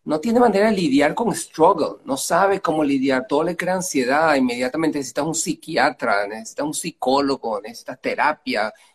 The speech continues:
porque no, no has lidiado con problemas. Entonces, para mí, para, eso para mí era importante, era pensar un poquito, o sea, en valores y también cosas prácticas, y poner la barra muy alta, tienes que poner, no, no, no,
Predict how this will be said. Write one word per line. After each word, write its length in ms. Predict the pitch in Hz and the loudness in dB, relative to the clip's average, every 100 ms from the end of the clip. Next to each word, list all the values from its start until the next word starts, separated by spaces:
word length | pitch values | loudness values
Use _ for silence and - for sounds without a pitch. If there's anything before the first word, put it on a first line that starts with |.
| _ - | _ -10
porque 220 | 151 156 | -6 0
no, 280 | 156 180 185 | 2 2 2
no 120 | 180 160 | 2 0
has 100 | 208 | 0
lidiado 560 | 214 175 160 175 247 | -2 0 0 2 0
con 160 | - 180 | -2 -4
problemas. 540 | 147 139 160 95 - _ _ - - | -2 0 0 -2 -8 _ _ -20 -18
Entonces, 320 | - 143 110 | -10 -4 -2
para 240 | - 160 143 | 2 2 2
mí, 260 | 156 175 | 0 -2
para, 260 | 190 185 147 | 0 0 0
eso 320 | 127 127 185 | -2 -4 -4
para 200 | 190 156 | -2 0
mí 140 | 143 | 2
era 100 | 143 | 0
importante, 580 | 175 147 151 160 165 139 | 0 -4 -4 -2 -2 -4
era 160 | 113 120 | -4 -4
pensar 360 | 139 127 135 165 | -4 -4 -2 -4
un 80 | |
poquito, 500 | 170 - 175 180 170 _ _ _ _ _ - | -4 -8 -8 -6 -8 _ _ _ _ _ -14
o 80 | 120 | -4
sea, 240 | 139 113 | 0 0
en 100 | 113 | 0
valores 720 | 113 117 123 151 202 240 - | 0 2 4 4 4 0 -2
y 120 | - | -6
también 420 | - 127 127 143 180 | -2 0 2 0 -2
cosas 320 | 175 170 185 | -6 -6 -8
prácticas, 720 | - 135 147 - - - 82 139 | -4 -2 -2 -6 -10 -10 -6 -4
y 80 | |
poner 320 | 139 147 151 202 | -2 0 0 0
la 120 | 240 | -2
barra 320 | 202 175 170 | -2 0 -2
muy 260 | 165 170 156 | 0 2 2
alta, 360 | 127 110 - | 2 -2 -12
tienes 280 | - 139 156 | -8 -6 -6
que 40 | |
poner, 240 | 180 143 135 | -4 -2 2
no, 220 | 147 156 | 0 0
no, 240 | 160 160 165 | -4 -4 -2
no, 280 | 175 208 | 0 0